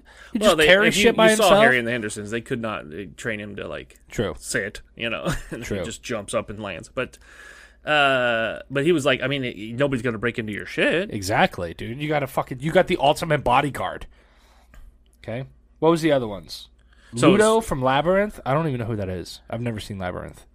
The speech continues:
Speaker 1: Yeah, I have, and it's still not, I mean, it's kind of not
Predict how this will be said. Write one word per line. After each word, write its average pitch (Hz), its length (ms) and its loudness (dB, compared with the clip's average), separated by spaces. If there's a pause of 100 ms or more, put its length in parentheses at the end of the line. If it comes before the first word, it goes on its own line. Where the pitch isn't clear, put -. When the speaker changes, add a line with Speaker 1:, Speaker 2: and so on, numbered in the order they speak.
(140)
Speaker 1:
Yeah, 165 220 -8
I 156 120 -4
have, 107 540 -4
and 110 180 -10
it's - 480 -16
still 104 680 -4
not, 123 420 -6 (560)
I - 40 -20
mean, 117 160 -14
it's 104 200 -16
kind 113 280 -10
of 101 160 -12
not 104 480 -10